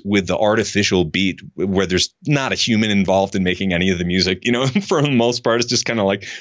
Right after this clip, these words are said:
"Bink, dunka, dunka, dunk," and someone kind of mumbles over it. That's, that's from a brain perspective, low information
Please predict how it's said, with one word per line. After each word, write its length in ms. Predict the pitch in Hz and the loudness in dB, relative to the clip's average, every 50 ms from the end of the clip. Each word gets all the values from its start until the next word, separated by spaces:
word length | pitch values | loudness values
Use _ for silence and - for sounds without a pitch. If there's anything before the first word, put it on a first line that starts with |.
| - - | -4 0
"Bink, 220 | 403 403 392 381 - | 2 2 2 2 -2
dunka, 360 | - - 110 113 123 120 - | -4 -4 -4 -4 -2 -2 -2
dunka, 320 | - 110 110 123 120 104 196 | 0 0 -2 -2 -2 -4 -2
dunk," 220 | 151 127 131 135 | -2 -2 -2 -2
and 160 | 131 113 110 | -2 -2 -2
someone 320 | - 120 120 113 107 110 104 | -2 0 0 0 -2 -2 -4
kind 320 | - - - 101 107 107 | -6 -6 -4 -2 0 0
of 140 | 107 92 87 | 0 0 0
mumbles 420 | 98 98 104 107 104 110 110 - | 0 0 2 2 2 0 2 2
over 260 | 117 113 113 110 113 123 | 2 0 2 2 2 0
it. 200 | 127 127 - - - - - - - - - - _ _ _ _ _ _ _ _ - | 0 0 -4 -12 -20 -20 -20 -20 -20 -20 -20 -20 _ _ _ _ _ _ _ _ -8
That's, 420 | 98 107 120 143 160 160 - - - _ _ _ _ _ _ _ - | -4 -2 -2 -2 0 0 -2 -2 -4 _ _ _ _ _ _ _ -14
that's 420 | - 120 113 131 123 - - - - _ _ _ _ - - | -6 -4 -4 -2 0 0 -2 -2 -4 _ _ _ _ -14 -6
from 180 | - 147 131 120 | 0 0 2 2
a 60 | 101 | 0
brain 400 | 92 107 117 120 123 120 120 113 | 0 0 0 0 0 0 0 0
perspective, 840 | 117 113 98 - - 101 92 90 - 87 85 85 85 85 85 - - _ _ _ _ _ _ _ _ _ _ _ _ _ - | -2 -2 -4 -2 -2 -2 -2 -2 -2 -2 -2 -2 -2 -4 -6 -10 -16 _ _ _ _ _ _ _ _ _ _ _ _ _ -12
low 360 | - 101 98 107 110 110 113 | -6 -2 0 2 2 2 2
information 880 | 101 101 95 92 - 95 90 87 85 87 85 - - 87 80 76 - | 0 0 0 0 0 -2 -2 0 -2 -2 -2 -2 -2 -2 -4 -6 -10